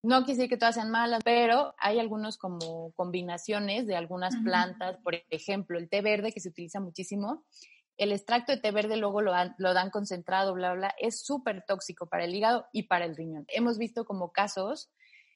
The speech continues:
Speaker 1: que llegan por falla hepática aguda por algún suplemento raro.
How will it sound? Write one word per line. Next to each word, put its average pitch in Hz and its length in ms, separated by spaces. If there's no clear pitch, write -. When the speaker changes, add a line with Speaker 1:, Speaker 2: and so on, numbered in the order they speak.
Speaker 1:
que 190 160
llegan 208 360
por 190 260
falla 208 280
hepática 220 380
aguda 208 540
por 214 380
algún 196 320
suplemento 180 880
raro. 170 480